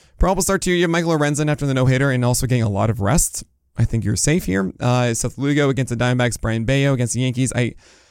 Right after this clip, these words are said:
went back and forth on that one, um, and eventually went Lugo with the better situation, I think, with the Padres than Bello for the Red Sox. Sandy Alcantara, Bryce Miller, and Jose Berrios close out the probable start tier. All three of these are not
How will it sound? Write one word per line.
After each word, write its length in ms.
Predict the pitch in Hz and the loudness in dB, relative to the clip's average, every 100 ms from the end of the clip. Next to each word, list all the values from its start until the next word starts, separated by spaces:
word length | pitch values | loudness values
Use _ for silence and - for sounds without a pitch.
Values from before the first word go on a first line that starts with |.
| _ - | _ -4
went 140 | 185 | -2
back 160 | 254 254 | 0 -2
and 120 | 175 | -2
forth 240 | 160 180 | 0 0
on 80 | 175 | 0
that 160 | 185 180 | 2 2
one, 280 | 196 190 - | 2 0 -4
um, 280 | - 143 143 | -2 0 2
and 120 | 139 | 2
eventually 340 | 135 139 - 135 | 0 0 0 0
went 180 | 123 | 2
Lugo 260 | 123 123 123 | 2 2 2
with 120 | 117 | 2
the 60 | 110 | 0
better 220 | 113 113 | 0 0
situation, 520 | - 110 107 107 101 | 0 0 0 0 0
I 20 | |
think, 200 | 104 104 | 0 -2
with 120 | 107 98 | -2 -2
the 80 | |
Padres 500 | 107 98 101 101 101 | 0 0 0 -2 -2
than 260 | 104 101 98 | -2 -4 -2
Bello 420 | 95 98 95 95 | -2 0 0 -4
for 160 | 92 101 | -4 -4
the 80 | 101 | 0
Red 200 | 165 - | 0 0
Sox. 320 | - - - - _ _ - _ 147 | -4 -8 -12 -16 _ _ -20 _ -2
Sandy 240 | 156 160 | 2 2
Alcantara, 580 | 151 147 147 139 143 - - | 2 0 2 2 2 0 -6
Bryce 280 | - 139 131 | -2 0 2
Miller, 320 | 131 135 135 - | 2 2 2 0
and 200 | 127 123 | 2 4
Jose 240 | 127 123 | 4 2
Berrios 360 | 113 120 120 - | 2 2 2 0
close 240 | 127 120 | 0 0
out 140 | 120 | 0
the 60 | 101 | 0
probable 320 | 123 113 104 | 0 2 0
start 240 | - 123 - | -2 -2 0
tier. 240 | 127 120 - | -2 -4 -2
All 160 | 139 185 | -2 0
three 220 | 175 175 | 2 2
of 40 | |
these 140 | 165 143 | 4 2
are 80 | |
not 380 | 120 113 113 - | 2 2 0 -2